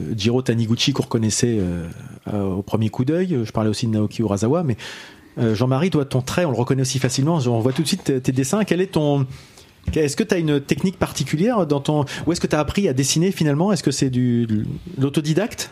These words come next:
pour arriver à, à faire, euh, ça, ou est-ce que t'as pris des cours, euh, particuliers, euh, qui ont fait affiner ton trait par rapport à ce qui, c'est ce que tu voulais faire aujourd'hui, ce que tu fais, ou, euh, comment t'as, t'as fait ?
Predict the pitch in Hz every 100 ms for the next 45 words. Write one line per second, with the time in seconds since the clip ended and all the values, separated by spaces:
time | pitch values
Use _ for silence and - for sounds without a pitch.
0 | - - 139 139 135 160 147 123 117 120
1 | 123 117 139 123 123 123 208 233 143 143
2 | 139 131 131 127 - 156 120 123 - 127
3 | 131 120 139 151 127 113 113 - 120 120
4 | 113 - 139 131 110 - 160 156 135 165
5 | 170 120 123 147 127 107 - - - -
6 | - - - 123 - 135 - 135 139 139
7 | 156 - 170 127 127 147 131 123 - 185
8 | 151 120 117 117 104 104 117 117 110 101
9 | 98 107 - 110 113